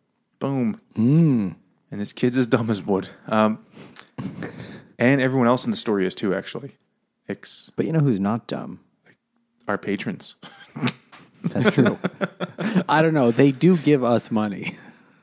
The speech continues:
Speaker 1: Uh, but what they get in return is worth so much more, Nate. If you want to support the podcast, you can head over to patreon dot com slash drunk guys book club,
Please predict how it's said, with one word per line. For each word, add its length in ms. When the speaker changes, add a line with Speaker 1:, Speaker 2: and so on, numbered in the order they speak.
Speaker 1:
Uh, 380
but 180
what 120
they 140
get 200
in 120
return 640
is 120
worth 200
so 180
much 200
more, 200
Nate. 300
If 120
you 120
want 140
to 60
support 280
the 60
podcast, 680
you 140
can 120
head 140
over 100
to 60
patreon 340
dot 140
com 220
slash 200
drunk 180
guys 160
book 180
club, 200